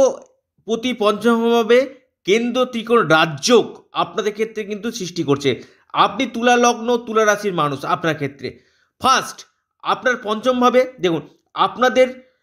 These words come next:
সন্তানের দিকটা কিন্তু আপনাদের উন্নতি হবে। যারা সন্তানের জন্য দীর্ঘদিন প্রচেষ্টা করছিলেন,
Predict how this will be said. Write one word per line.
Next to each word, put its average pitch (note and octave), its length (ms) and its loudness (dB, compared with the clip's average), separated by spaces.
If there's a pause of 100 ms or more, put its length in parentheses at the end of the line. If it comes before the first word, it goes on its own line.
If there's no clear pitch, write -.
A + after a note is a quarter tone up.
সন্তানের A#3+ 760 0
দিকটা A#3 340 -2
কিন্তু A3+ 260 -2
আপনাদের G#3 400 -2
উন্নতি F#3+ 420 -2
হবে। D#3+ 140 4
যারা F#3+ 200 2
সন্তানের F#3 420 -4
জন্য G3+ 180 -2
দীর্ঘদিন F#3 420 0
প্রচেষ্টা F3 380 -2
করছিলেন, F#3 440 -2